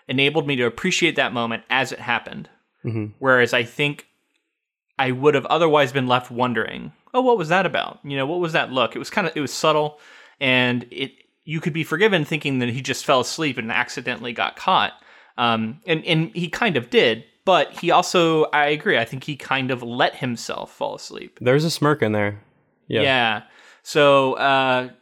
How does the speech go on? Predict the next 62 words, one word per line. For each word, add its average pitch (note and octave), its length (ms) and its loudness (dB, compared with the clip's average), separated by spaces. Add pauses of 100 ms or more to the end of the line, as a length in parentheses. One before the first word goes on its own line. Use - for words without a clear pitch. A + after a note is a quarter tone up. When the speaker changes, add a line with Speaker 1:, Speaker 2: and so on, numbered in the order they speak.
(120)
Speaker 1:
a-, D3 260 -8
and C#3+ 200 -2
that's D#3+ 260 0
only E3+ 220 2
a D3 40 4
perspective C#3 520 -2
I D3 160 2
think C3+ 180 -4
I B2 100 2
would A#2+ 140 0
have, A2+ 120 -8 (140)
would C#3 140 -6
have A#2+ 140 -8
gotten A2+ 320 0
if A2+ 100 -6
I A2 80 0
had A2 160 -2
read G2 140 -10
the - 60 -20
book - 200 -20
first. - 300 -20 (440)
Speaker 2:
Right. A2+ 280 2 (400)
And B2 100 4
that C3+ 160 2
decision A2+ 560 2
by, G#2 300 4
by G#2+ 320 0
Milos G#2+ 320 -2
Forman A2 300 0
to G#2+ 120 0
have G#2+ 240 0
it, G#2+ 220 0
it - 100 -4
was A#2 160 0
like, A2+ 300 0 (260)
I, - 160 -6
I C3 60 2
don't C3 100 4
know C3 80 4
how A#2 160 2
long A2+ 160 2
it G#2+ 80 0
was, G#2+ 220 2
but G#2+ 120 0
it G#2 100 0
had A2+ 160 -2
to A2 60 -4
be G#2 160 0
over G#2+ 240 0
a G2 60 -2
minute G2+ 320 -6 (140)
of A2 160 -4
just, G#2+ 220 -4
like, G2 320 -2
slowly A#2 480 2
pushing A2 340 -2
in G#2+ 160 0
on, G2+ 280 -4
on G#2 220 0
Jack G2+ 220 -2
Nicholson's G#2+ 580 -6
ca-, - 140 -16